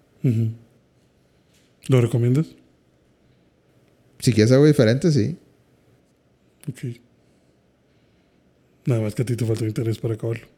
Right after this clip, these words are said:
Speaker 2: Sí, o sea, llega un punto que dije, "Eh, pues, ya lo leí".
Speaker 1: ¿Cómo que ya lo leíste? O sea, ya vi-, ya leíste la historia.
Speaker 2: Sí.
Speaker 1: Ah, ok. O sea, ya sabías en qué, qué, qué acababa.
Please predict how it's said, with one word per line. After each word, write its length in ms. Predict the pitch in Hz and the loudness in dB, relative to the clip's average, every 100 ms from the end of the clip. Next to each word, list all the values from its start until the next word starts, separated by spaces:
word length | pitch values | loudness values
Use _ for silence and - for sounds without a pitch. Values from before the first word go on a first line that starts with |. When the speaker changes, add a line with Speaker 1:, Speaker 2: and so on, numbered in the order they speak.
| _ _ _ _ _ _ _ _ _ _ _ _ _ | _ _ _ _ _ _ _ _ _ _ _ _ _
Speaker 2:
Sí, 300 | - 117 113 | -2 2 4
o 80 | 113 | 4
sea, 160 | 110 110 | 4 4
llega 260 | 104 101 | 4 4
un 60 | 104 | 2
punto 280 | 117 110 123 | 0 0 2
que 80 | 110 | 2
dije, 220 | 104 113 104 | 2 2 0
"Eh, 260 | 117 117 | 0 -2
pues, 260 | 110 104 - _ _ _ _ _ | -2 -6 -10 _ _ _ _ _
ya 160 | 113 101 | 0 4
lo 80 | 127 | 6
leí". 400 | 104 107 117 120 _ _ _ _ _ _ _ _ _ _ - | 6 4 0 -6 _ _ _ _ _ _ _ _ _ _ -8
Speaker 1:
¿Cómo 180 | - 143 | -2 0
que 80 | 131 | 0
ya 120 | - | 2
lo 140 | 156 156 | 4 4
leíste? 460 | 127 - - - | 2 -4 -6 0
O 20 | |
sea, 120 | 131 135 | 4 4
ya 80 | 127 | 4
vi-, 120 | 127 | 4
ya 120 | 131 | 2
leíste 400 | 135 131 131 131 | 2 2 0 0
la 60 | 127 | -2
historia. 340 | 113 131 123 - | -2 -2 -2 -6
Speaker 2:
Sí. 280 | - 92 87 117 _ _ _ _ _ _ _ _ _ _ _ | -4 -2 -2 -6 _ _ _ _ _ _ _ _ _ _ _
Speaker 1:
Ah, 160 | 127 123 | -4 -2
ok. 140 | 110 - | -2 -6
O 560 | 120 - _ _ _ | -14 -16 _ _ _
sea, 100 | - | -2
ya 60 | 117 | 0
sabías 240 | 127 123 120 | 2 2 2
en 80 | |
qué, 160 | 117 117 | -2 -4
qué, 320 | 117 117 117 117 | -2 0 -2 -4
qué 60 | 120 | -6
acababa. 360 | 127 120 113 | -2 -4 -4